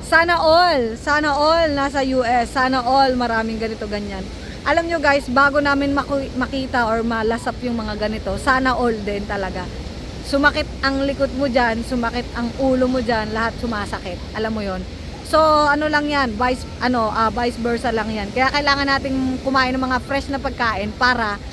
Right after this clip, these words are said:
mabawi natin yung mga pagod at puyat natin at sakit ng katawan, no? So, anyway, nakaka-relax din. Kaya, imbis na makipag-away ka sa asawa mo, punta ka na lang sa dagat.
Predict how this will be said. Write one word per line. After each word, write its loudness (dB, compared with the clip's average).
mabawi 4
natin 0
yung 0
mga 2
pagod 4
at -2
puyat 0
natin -2
at -4
sakit -6
ng -6
katawan, -2
no? -4
So, 4
anyway, 0
nakaka-relax 2
din. -2
Kaya, 2
imbis -2
na 2
makipag-away 0
ka -6
sa -2
asawa -2
mo, -4
punta -6
ka -4
na -2
lang -4
sa -4
dagat. -6